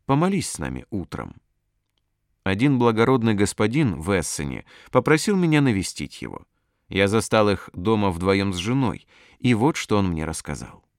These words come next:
Случилось нечто чрезвычайное.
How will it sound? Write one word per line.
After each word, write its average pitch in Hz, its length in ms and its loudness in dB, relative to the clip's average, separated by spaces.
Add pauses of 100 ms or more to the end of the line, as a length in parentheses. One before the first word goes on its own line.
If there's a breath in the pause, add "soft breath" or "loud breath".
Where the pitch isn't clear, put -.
(920)
Случилось 98 800 -4
нечто 98 420 -4
чрезвычайное. 85 880 -8